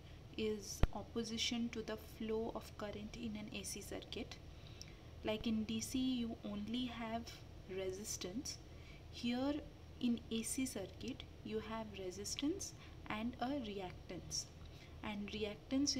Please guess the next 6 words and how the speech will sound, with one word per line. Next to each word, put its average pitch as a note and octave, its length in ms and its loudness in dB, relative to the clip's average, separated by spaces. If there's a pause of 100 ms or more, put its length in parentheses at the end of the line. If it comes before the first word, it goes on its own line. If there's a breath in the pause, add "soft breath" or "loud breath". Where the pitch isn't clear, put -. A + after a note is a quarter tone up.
is A3 80 2
usually A#3 760 4
given G3+ 440 0
by G3 220 0 (1300 loud breath)
an A3+ 160 4 (120)
inductance A3+ 840 2